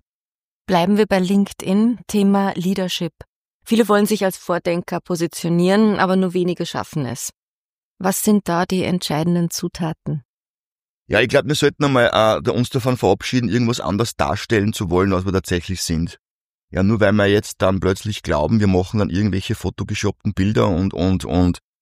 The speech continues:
Speaker 2: feingeschliffene Texte, die übrigens eh niemanden interessieren, und, und legen unsere Persönlichkeit ab.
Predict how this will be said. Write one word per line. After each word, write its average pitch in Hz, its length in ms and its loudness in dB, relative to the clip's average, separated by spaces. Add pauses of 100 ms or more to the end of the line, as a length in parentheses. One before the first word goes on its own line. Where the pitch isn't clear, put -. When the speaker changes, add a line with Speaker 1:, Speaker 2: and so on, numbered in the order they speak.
(120)
Speaker 2:
feingeschliffene 104 760 0
Texte, 95 420 0
die 80 120 -4
übrigens 92 340 -2
eh 82 100 -2
niemanden 85 380 0
interessieren, 85 540 -4 (720)
und, 92 300 0
und 92 260 -2
legen 95 280 0
unsere 92 480 2
Persönlichkeit 98 640 -2
ab. - 300 -2